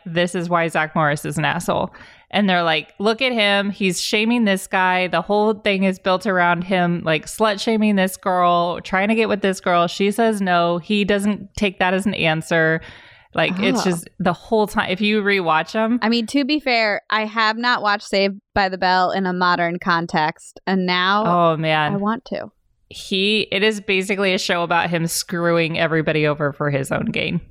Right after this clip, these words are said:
Speaker 2: Oh. Maybe this
Speaker 1: You
Speaker 2: is
Speaker 1: go back
Speaker 2: what's
Speaker 1: and watch it.
Speaker 2: wrong with the men of our generation. They've
Speaker 1: Maybe.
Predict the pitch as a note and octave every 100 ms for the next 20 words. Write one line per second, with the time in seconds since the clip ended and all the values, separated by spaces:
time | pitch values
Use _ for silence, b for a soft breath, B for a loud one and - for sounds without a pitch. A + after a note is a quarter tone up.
0 | - _ - G3 A#3 F3 F3+ - _ _
1 | _ _ _ - G#3+ A3 G3+ G#3 G#3 F#3+
2 | F#3+ D#3+ - - E3+ F#3 F3 E3+ E3+ F3
3 | F3+ F3+ E3+ F3 _ _ _ - _ _
4 | _ - F#3 F3+ F#3 F3+ F3 F#3 F#3+ F3+
5 | - F3+ G3 - G#3 - _ _ _ _
6 | - G#3 F#3 G#3 F#3+ F#3 E3+ F#3 C4+